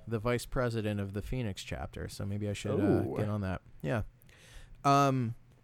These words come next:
Speaker 1: no, my current resolution that I've been going by is, you know,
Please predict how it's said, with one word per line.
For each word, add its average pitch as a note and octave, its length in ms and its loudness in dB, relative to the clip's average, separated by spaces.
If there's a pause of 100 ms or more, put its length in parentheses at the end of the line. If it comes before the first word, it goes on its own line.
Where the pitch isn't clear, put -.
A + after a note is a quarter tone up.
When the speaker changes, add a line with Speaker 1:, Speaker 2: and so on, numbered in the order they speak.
Speaker 1:
no, D3 300 8
my C3+ 180 6
current G#3 460 4
resolution A#2 520 4
that G#2+ 80 4
I've G2 60 2
been G2+ 140 0
going G2 240 2
by F#2 240 0
is, F#2+ 500 -4
you F#3+ 140 0
know, G2+ 240 0